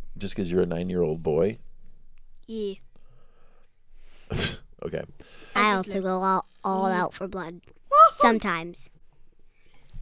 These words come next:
Speaker 1: Okay, so you kinda already told us what you didn't like. You didn't like that the fights were kinda
Speaker 3: Okay,
Speaker 1: interesting. Is there
Speaker 3: Tom.
Speaker 1: something you actually liked?
Speaker 2: Detective work and resourcefulness.
Speaker 1: Okay, sure. Okay. Things you didn't like,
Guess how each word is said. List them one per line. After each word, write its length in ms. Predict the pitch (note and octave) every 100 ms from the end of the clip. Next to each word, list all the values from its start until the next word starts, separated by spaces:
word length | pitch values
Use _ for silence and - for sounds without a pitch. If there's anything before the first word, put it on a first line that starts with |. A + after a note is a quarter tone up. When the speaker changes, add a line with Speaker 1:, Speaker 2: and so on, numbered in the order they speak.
| - - - - - - - - - -
Speaker 1:
Okay, 280 | B2+ A2+ D#2
so 220 | - A2+
you 140 | A#2
kinda 240 | - A#3 D#3+
already 280 | F#2+ G#2+
told 240 | G#2 G#2 F#2+
us 120 | F2+
what 120 | -
you 60 | F#2+
didn't 340 | F2 G#2 F2
like. 220 | B1+ A#1+ - - - C3+ -
You 100 | -
didn't 280 | F#2 G2+ D2+
like 200 | D#2+ E2
that 160 | E2 E2
the 120 | E2
fights 360 | - F2+ -
were 120 | - - - -
kinda 180 | - D#2+ D#2
Speaker 3:
Okay, 40 | - -
Speaker 1:
interesting. 300 | F3 A#3 C#4 -
Is 140 | A#2
there 80 | B2+
Speaker 3:
Tom. 40 |
Speaker 1:
something 200 | C#3+ C3+
you 100 | B2 -
actually 360 | F2+ F2+ A2
liked? 400 | G#2+ A2+ - - - - - G#3
Speaker 2:
Detective 800 | - C4 - - - - A3 G#3
work 160 | A3 -
and 100 | G#3+
resourcefulness. 1040 | G#3+ G#3 G#3 G#3+ G3+ - - - - - - - -
Speaker 1:
Okay, 220 | - E2
sure. 180 | D#2+ - - -
Okay. 300 | F#2+ G#2+ G#2 - - - -
Things 220 | C#3 C#3
you 80 | C#3+
didn't 280 | B2 G#2+
like, 380 | F#2+ F#2 - -